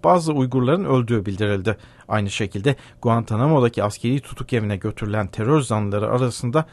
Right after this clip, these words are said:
Uygurlar da vardı. Daha sonra suçsuz olduğu anlaşılan bu Uygurlar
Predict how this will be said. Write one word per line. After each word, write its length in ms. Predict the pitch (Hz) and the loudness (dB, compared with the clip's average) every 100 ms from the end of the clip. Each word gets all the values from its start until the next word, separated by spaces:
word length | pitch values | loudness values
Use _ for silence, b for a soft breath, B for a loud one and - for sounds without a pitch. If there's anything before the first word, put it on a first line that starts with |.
| B B - | B B 2
Uygurlar 520 | 143 - 107 90 90 | 2 2 -2 -2 -4
da 140 | 98 92 | -4 -4
vardı. 260 | 90 98 - B B B B - | -6 -8 -14 B B B B 0
Daha 160 | 202 | 0
sonra 240 | - 180 165 | 2 0 0
suçsuz 440 | - 131 170 160 | -2 -6 -4 0
olduğu 280 | 127 107 104 | 2 2 -2
anlaşılan 540 | 101 107 117 110 113 | -2 -6 -4 -4 -4
bu 100 | 143 | -2
Uygurlar 480 | 131 117 107 117 | -2 -2 -2 0